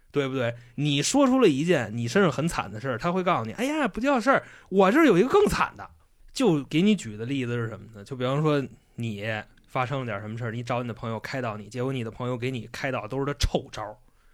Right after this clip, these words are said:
你就会更焦虑，你就会觉着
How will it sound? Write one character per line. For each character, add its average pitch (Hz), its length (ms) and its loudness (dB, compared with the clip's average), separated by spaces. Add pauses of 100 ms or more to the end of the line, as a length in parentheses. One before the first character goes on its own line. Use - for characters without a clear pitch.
(300)
你 131 220 -6
就 139 160 -2
会 170 180 2
更 170 380 2
焦 104 280 -10
虑， 104 180 -16
你 123 200 -8
就 254 180 6
会 185 100 8
觉 113 240 -6
着 127 200 -4